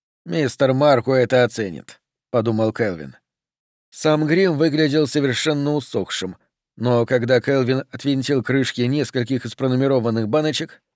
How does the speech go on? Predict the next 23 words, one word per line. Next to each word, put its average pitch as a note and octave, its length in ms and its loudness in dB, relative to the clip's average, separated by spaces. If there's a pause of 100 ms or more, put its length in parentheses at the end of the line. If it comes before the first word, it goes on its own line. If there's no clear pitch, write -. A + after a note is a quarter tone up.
(120)
на A2+ 120 -2
него E3 220 0
слабо D3+ 400 2
повеяло D3+ 520 2
диковинными C3 680 0
ароматами. A2+ 720 0 (400)
Из F#2+ 180 -4
одной — C3+ 380 0 (440)
холодным, G#2+ 680 0
глинистым A#2+ 680 0
запахом B2 520 0
кладбищенской A#2 880 -2
земли, G2+ 560 -6 (420)
из F2+ 180 -8
другой — A#2 460 0 (380)
свечным B2 600 -2
воском C3+ 440 0
и C3 40 2
металлом, G2+ 600 -2 (380)
из - 160 -14
третьей C3+ 360 -2
дохнуло A2+ 440 0
чем-то, C3+ 460 -2